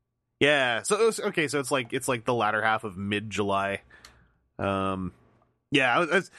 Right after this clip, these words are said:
yeah, I was doing the thing where I was like, "Do, if I could figure out someone who's going to San Diego Comic-Con, who then goes to T F con, who could maybe mule me something," uh, 'cause I hate paying shipping. So I was, I was trying to figure out a cheap way to,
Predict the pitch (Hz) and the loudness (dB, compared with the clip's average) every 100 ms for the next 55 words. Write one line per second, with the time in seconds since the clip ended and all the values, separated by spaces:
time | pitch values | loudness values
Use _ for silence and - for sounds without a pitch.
0 | - - 175 180 180 233 190 190 180 165 | -4 2 4 4 0 -2 0 0 2 2
1 | 160 160 156 - 160 165 381 - 294 277 | 2 0 0 0 0 4 2 2 -2 0
2 | 202 170 165 - 165 147 117 143 196 285 | 2 2 2 0 -2 -2 0 2 2 2
3 | - 240 226 202 190 185 175 180 156 139 | 0 0 0 0 0 0 2 0 0 0
4 | 135 214 262 254 226 - 190 175 - 170 | 0 2 0 0 -2 2 2 2 0 2
5 | 165 - - - 156 135 147 240 254 185 | 0 -4 -16 -4 0 4 4 2 2 4
6 | 202 214 202 190 196 185 196 190 185 - | 4 4 0 2 2 2 0 0 -4 -14
7 | - - - - 120 117 165 156 170 165 | -18 -16 -8 0 0 2 2 2 0 -2
8 | 127 135 143 101 - _ - 110 104 104 | -2 -4 -4 -6 -8 _ -2 0 2 0
9 | 104 101 104 107 - 131 - 117 110 101 | -2 -2 -2 -2 0 0 0 0 0 0
10 | - 120 110 101 98 | -4 0 0 2 -2